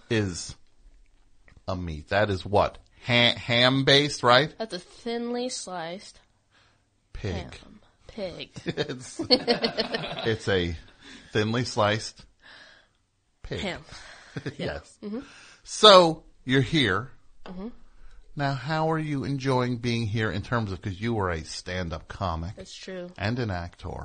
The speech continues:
Speaker 2: Oh, my God.
Speaker 1: But we're gonna talk about the stand-up comic part of things first.
Speaker 2: Thank God.
Speaker 1: The scene in L A.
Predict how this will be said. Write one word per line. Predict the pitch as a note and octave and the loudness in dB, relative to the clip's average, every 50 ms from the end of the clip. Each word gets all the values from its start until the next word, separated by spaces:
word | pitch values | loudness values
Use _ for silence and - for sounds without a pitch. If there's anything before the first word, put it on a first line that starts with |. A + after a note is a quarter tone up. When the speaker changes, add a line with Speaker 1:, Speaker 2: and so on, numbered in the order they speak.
| F2 - | -14 -16
Speaker 2:
Oh, | - - F3+ E3 - | -16 -16 -16 -16 -16
my | - - - - | -18 -20 -20 -20
God. | - - - - | -20 -20 -14 -6
Speaker 1:
But | - F#2 | -4 -2
we're | F2+ G2 A2 G#2 | 0 0 0 0
gonna | G2+ F#2+ | -2 -4
talk | E2 - G2 F2+ E2+ | -2 -2 -2 -2 -2
about | - F2 E2+ | -4 -6 -8
the | - | -8
stand-up | F2 - - - F2+ D#2+ D#2+ D2+ D2 C#2 - | -12 -12 -10 -8 -8 -6 -8 -8 -10 -12 -16
comic | - - E2+ E2 D#2+ C#2+ C2 - - - | -14 -12 -10 -10 -10 -10 -12 -14 -16 -16
part | - - D2+ C#2 C#2 | -14 -12 -10 -10 -12
of | D2 - - - - - - - - - | -14 -16 -18 -20 -20 -20 -20 -20 -20 -16
things | - E2+ D2+ C#2 D#2 - | -14 -12 -12 -12 -14 -14
first. | - - - G1+ - - | -14 -14 -14 -14 -16 -16
Speaker 2:
Thank | - F#3+ C#3 - - - | -16 -18 -18 -18 -20 -18
God. | - A#2+ D3+ D3+ D#3 - - - - - - - - - - - - _ - - - - - | -18 -18 -18 -18 -20 -20 -20 -20 -20 -20 -20 -20 -20 -20 -20 -20 -20 _ -20 -20 -20 -16 -10
Speaker 1:
The | - C#3+ | -8 -8
scene | - - - G#3 G3 F3+ F3 E3+ D#3+ | -6 -2 2 4 6 6 6 4 4
in | D#3 D3+ D3 C#3 | 4 4 4 6
L | B2 A#2 G#2+ G2 F#2 | 6 6 6 4 2
A. | E2 D2 C#2+ D2+ D#2+ | 0 -2 -6 -8 -12